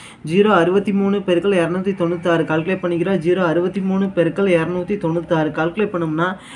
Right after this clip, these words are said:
நூத்தி எண்பத்தாறு நாப்பத்தெட்டு. இதுல பார்த்தீங்கன்னா, அதாவது முதல்ல இருக்கிற மூணு நம்பர் நூத்தி எண்பத்தாறு நோட் பண்ணிக்கிறோம். நூத்தி எண்பத்தி ஆறு. ஒண்ணாம் நம்பர் அடுத்த வின்னிங் நம்பர்ல பாஸ் ஆயிருக்கு. தொள்ளாயிரத்தி தொண்ணூத்தொன்னு. ஒண்ணாம் நம்பர் பார்த்தீங்கன்னா, சி போர்டுல பாஸ் ஆயிருக்கு.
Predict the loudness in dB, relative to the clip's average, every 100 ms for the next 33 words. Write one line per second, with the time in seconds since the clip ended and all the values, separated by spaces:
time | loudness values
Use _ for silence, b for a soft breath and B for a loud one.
0 | B -2 0 0 0 0 0 -2 0 2
1 | 2 2 0 -2 -2 -2 2 0 0 -2
2 | -2 -2 -2 0 -2 -4 B B 2 4
3 | 4 4 0 0 0 0 0 0 0 2
4 | 0 0 0 0 -2 0 0 -2 0 0
5 | 0 -4 -2 -2 -2 -2 0 -2 -4 -2
6 | 0 0 -2 -2 0 0 0 2 0 0
7 | 0 0 0 0 -2 -2 -4 -4 -4 -2
8 | -4 -2 -2 -2 -2 -4 -2 -2 -2 -2
9 | -4 -4 -4 -2 -2 0 -2 0 -2 -2
10 | -4 -6 -6 -4 -2 -4 -2 -2 0 -2
11 | -2 -4 -4 -4 -2 -4